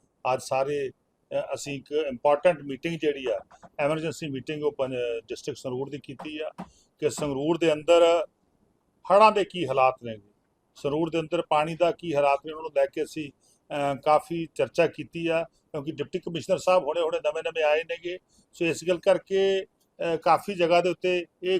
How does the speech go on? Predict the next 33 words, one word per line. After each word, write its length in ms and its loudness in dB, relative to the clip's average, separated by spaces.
ਖੁਦ 220 2
ਲਗਾਤਾਰ 520 8
ਪਿਛਲੇ 300 -2
ਚੌਵੀ 340 0
ਅੜਤਾਲੀ 420 2
ਘੰਟਿਆਂ 280 0
'ਚ 20 -6
ਲਗਾਤਾਰ 420 4
ਨਿਗਰਾਨੀ 360 0
ਕਰ 180 0
ਰਹੇ 200 -2
ਸੀ। 200 -14
ਐਸ 180 0
ਐਸ 100 -8
ਪੀ 100 -6
ਸਾਹਿਬ 260 2
ਲੱਗੇ 220 -2
ਹੋਏ 220 -2
ਸੀ, 120 -12
ਸਾਰਾ 240 0
ਪ੍ਰਸ਼ਾਸਨ 460 -4
ਲੱਗਿਆ 280 -4
ਹੋਇਆ 140 -4
ਸੀਗਾ। 320 -8
ਖਾਸ 260 2
ਕਰਕੇ 320 0
ਜੇ 100 -4
ਮੈਂ 120 -2
ਗੱਲ 180 0
ਕਰਾਂ 360 -2
ਉੱਪਰਲੇ 400 2
ਇਲਾਕੇ 340 4
'ਚ 200 -12